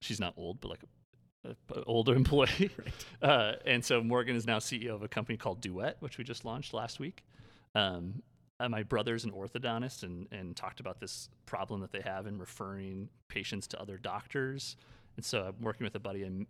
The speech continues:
Speaker 1: in, in Lincoln, Matt. We're building a startup around, like, a SaaS company around that idea. And so my hope that after fifteen years of being an entrepreneur, I know my weaknesses now. Now I can tell you right now, if I come back a year from now, the, if it doesn't work, the problem will be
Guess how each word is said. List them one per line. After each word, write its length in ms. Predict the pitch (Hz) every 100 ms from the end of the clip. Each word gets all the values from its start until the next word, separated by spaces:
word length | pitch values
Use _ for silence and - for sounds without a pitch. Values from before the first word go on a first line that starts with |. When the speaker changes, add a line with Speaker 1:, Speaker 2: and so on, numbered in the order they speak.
| -
Speaker 1:
in, 420 | 110 92 98 - -
in 300 | 104 92 98
Lincoln, 340 | 110 113 98
Matt. 240 | 95 104 117
We're 80 |
building 300 | 104 104 98
a 40 | 92
startup 380 | - 90 90 -
around, 300 | 92 92 92
like, 100 | -
a 60 |
SaaS 280 | - 98 -
company 360 | - 107 104 98
around 180 | 92 90
that 160 | 95
idea. 440 | 110 123 131 139 156 _ _ - _ -
And 120 | 117
so 380 | - 110 95 - - _ -
my 140 | 107
hope 480 | - 226 139 120 - - -
that 200 | 123 101
after 460 | 113 - 110 104 107 - _ - _ -
fifteen 320 | 127 - 113
years 240 | 101 101
of 80 | 107
being 160 | 104 98
an 80 |
entrepreneur, 400 | 95 95 - 101
I 60 | 90
know 200 | 98 107
my 140 | 127
weaknesses 560 | 95 92 - 135 - 143
now. 320 | 151 156 160 - _ - - _ _ _ -
Now 120 | 107
I 40 |
can 280 | 113 107 110 -
tell 240 | - 139
you 120 | 123
right 140 | 120 104
now, 220 | 107 110
if 120 | 107
I 40 | 113
come 200 | 120 104
back 220 | 104 101
a 60 |
year 160 | 90 101
from 180 | - 120
now, 180 | 113 113
the, 220 | 107 95
if 160 | - -
it 120 | 95
doesn't 260 | 107 123
work, 280 | 95 92 113
the 80 | -
problem 420 | - 92 101 98
will 100 | 92
be 220 | 98 90